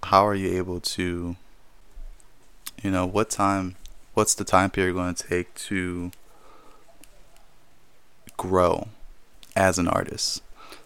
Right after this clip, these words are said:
You know, and, and, you know, even before I get further into that, a, a, another big thing that I've been seeing is, are these people,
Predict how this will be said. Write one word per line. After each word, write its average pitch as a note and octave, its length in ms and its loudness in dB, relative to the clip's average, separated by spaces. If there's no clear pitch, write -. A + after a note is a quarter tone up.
You F#2 140 -4
know, E2+ 240 -2
and, E2+ 420 -4
and, A#2+ 120 4
you C#3+ 60 8
know, D3 100 8
even F3 260 2
before C3+ 300 0
I G#2 60 2
get F#2+ 440 0
further G2 400 0
into F2+ 280 -4
that, E2 300 -2
a, C3 120 2
a, - 100 0
another D3 280 6
big A#2+ 260 4
thing F#2 380 2
that F#2+ 160 4
I've F#2 100 4
been F#2+ 80 0
seeing F#2 400 2
is, F2+ 540 0
are A2+ 200 10
these A#2+ 220 2
people, G2+ 720 2